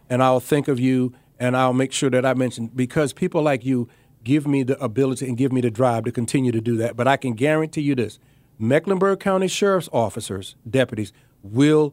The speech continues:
have more than one dose of Narcan in their car. I'm thinking maybe four. That's what I'm looking for in the beginning, and you can get more,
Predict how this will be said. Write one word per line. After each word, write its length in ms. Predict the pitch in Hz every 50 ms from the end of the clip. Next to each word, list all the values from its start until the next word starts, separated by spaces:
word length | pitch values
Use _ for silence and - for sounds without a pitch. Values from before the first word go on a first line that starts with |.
| _ _ _
have 240 | - 135 127 113
more 240 | 120 123 139 151 175
than 140 | 185 180 175
one 300 | 170 170 170 165 156 120
dose 280 | 123 147 147 131 123 -
of 120 | 120 117
Narcan 580 | 117 131 135 135 127 - - 131 117 110 113 113 - _ _ _ _ -
in 160 | 131 135 127
their 120 | 120 123 117
car. 260 | - - 113 101 98
I'm 140 | 123 131 139
thinking 300 | - 165 160 160 165 151
maybe 240 | 151 156 151 147 156
four. 440 | 147 - - 165 147 107 87 82 - _ _ _ -
That's 220 | 127 135 127 -
what 100 | 139 131
I'm 160 | 131 131 131 131
looking 260 | - 135 135 - 135 120
for 340 | - 135 123 117 117 113 - _ _ _ _ -
in 80 | 135 131
the 60 | 117
beginning, 440 | 123 127 110 127 123 120 120 123 -
and 180 | 127 120 117 120
you 100 | 135 131
can 120 | 147 131
get 200 | 120 131 127 120
more, 460 | 123 123 147 147 135 120 117 113 107